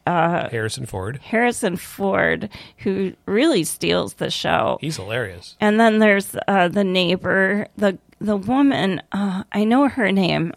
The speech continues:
Speaker 1: I can't think of
Speaker 2: She
Speaker 1: it.
Speaker 2: was on the Drew Carey Show.
Speaker 1: She played Kate, Drew Carey's best female friend on the Drew Carey Show, uh,
Speaker 2: Right.
Speaker 1: Krista Miller.
Speaker 2: Okay.
Speaker 1: And then her, she's married to Ted McGinley.
Speaker 2: Okay.
Speaker 1: And they're the
Speaker 2: Yep.
Speaker 1: neighbors.
Speaker 2: Mm-hmm.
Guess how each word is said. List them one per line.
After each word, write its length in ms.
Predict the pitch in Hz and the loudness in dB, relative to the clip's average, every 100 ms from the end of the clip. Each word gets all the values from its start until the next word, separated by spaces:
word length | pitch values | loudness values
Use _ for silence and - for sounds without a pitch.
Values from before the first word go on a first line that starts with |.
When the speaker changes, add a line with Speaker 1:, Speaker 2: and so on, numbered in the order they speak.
| - | -4
Speaker 1:
I 140 | 170 | -4
can't 340 | 156 196 185 - | -2 -2 -2 -2
think 220 | 190 - | -6 -4
of 80 | 180 | 0
Speaker 2:
She 60 | |
Speaker 1:
it. 80 | 170 | 0
Speaker 2:
was 120 | 143 127 | 2 0
on 140 | 117 | 0
the 80 | 98 | -2
Drew 260 | 98 110 | -2 -2
Carey 340 | 113 101 101 123 | -4 -8 -6 -6
Show. 320 | - 139 143 | -4 -4 -4
Speaker 1:
She 200 | - 247 | -2 -2
played 320 | 240 254 202 | 2 2 2
Kate, 600 | - 240 214 180 - - - _ - - _ 202 - | -4 0 2 0 -4 -14 -16 _ -14 -14 _ -12 -12
Drew 220 | - 214 202 | -4 -4 -2
Carey's 400 | - 190 180 - | -2 -2 -2 -2
best 460 | 175 185 - - _ | -2 -2 -6 -18 _
female 540 | - - 185 185 165 156 | -14 -2 0 2 0 0
friend 420 | - 180 180 165 | -2 -2 0 -2
on 160 | - 175 | -2 -2
the 80 | 170 | -4
Drew 200 | 175 165 | -6 -8
Carey 340 | - 175 180 | -4 -4 -4
Show, 340 | - 175 165 - | -2 0 0 0
uh, 120 | 170 | -2
Speaker 2:
Right. 140 | 117 - | -2 -2
Speaker 1:
Krista 560 | 339 330 - 208 165 - | -2 -2 2 4 4 2
Miller. 440 | 202 185 180 - 226 - | 0 2 2 0 -6 -4
Speaker 2:
Okay. 280 | 135 - 113 - _ | -6 -4 -8 -8 _
Speaker 1:
And 180 | 202 202 | -2 0
then 180 | 202 202 | 2 0
her, 220 | 180 226 | -2 -6
she's 380 | - - 202 214 | -6 -4 -4 0
married 360 | 226 202 165 - | 0 0 -2 -4
to 160 | 165 | -6
Ted 280 | - 220 185 | -4 -2 0
McGinley. 760 | 214 160 - 208 175 156 165 - - | 0 0 2 2 2 2 0 -4 -12
Speaker 2:
Okay. 320 | 123 104 101 - - | -12 -8 -10 -10 0
Speaker 1:
And 180 | 196 | 2
they're 120 | 190 208 | 4 4
the 120 | 208 | 2
Speaker 2:
Yep. 80 | 170 | 4
Speaker 1:
neighbors. 640 | 196 165 139 120 - 208 | 4 4 0 0 -2 -4
Speaker 2:
Mm-hmm. 200 | 120 143 | -4 -6